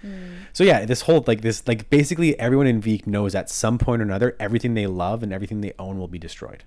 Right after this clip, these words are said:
Speaker 1: Yeah, at least if you live on the lower level, 'cause there are some houses up near the church that I guess might
Speaker 2: Right.
Speaker 1: be safe, but,
Speaker 2: But
Speaker 1: like,
Speaker 2: even s-
Speaker 1: all of the place, all of the restaurants, everything that's on the lower level is kind of like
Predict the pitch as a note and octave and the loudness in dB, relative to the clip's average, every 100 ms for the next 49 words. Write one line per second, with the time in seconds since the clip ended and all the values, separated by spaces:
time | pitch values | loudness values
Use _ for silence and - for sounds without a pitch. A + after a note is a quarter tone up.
0 | - - G3 - - - G3 G#3 G#3 G#3 | -18 -6 -4 -6 -10 -8 -6 -6 -6 -10
1 | - F#3+ F3+ F3 E3+ E3+ D#3+ D#3+ D#3 D3+ | -10 -10 -8 -6 -6 -8 -6 -6 -6 -6
2 | D3+ - D#3 E3+ G3 G3 G3+ G#3 G3+ G#3 | -8 -10 -10 -10 -8 -4 -2 -2 -4 -10
3 | F#3 E3+ E3 D#3+ D3+ - D#3+ D#3 - - | -8 -8 -8 -10 -12 -12 -14 -14 -14 -10
4 | F3 B3 - - E3+ - - - - E3 | -8 -8 -8 -8 -8 -10 -14 -16 -10 -10
5 | D#3+ D#3 D#3 A#2 G2+ D#3+ - F#3+ C4 - | -10 -12 -10 -4 -2 -2 -2 -2 -2 -6
6 | F3+ F3+ E3 - E3 F3+ C#3 E3+ F3 F3 | -6 -4 -2 2 2 2 2 2 0 -4
7 | E3+ E3+ - E3 E3 - E3 F3 E3+ D#3+ | -8 -14 -10 -10 -10 -8 -8 -6 -6 -6
8 | F3+ - E3+ E3 - E3+ F#3 G3 F#3+ F#3 | -6 -8 -8 -8 -8 -8 -8 -8 -10 -8
9 | F3 F3+ E3 E3 E3 D#3+ D#3+ F3 A3+ G3+ | -8 -8 -6 -6 -6 -6 -6 -6 -6 -8
10 | F3 - E3+ E3 E3+ E3 D#3+ | -10 -12 -10 -8 -8 -8 -12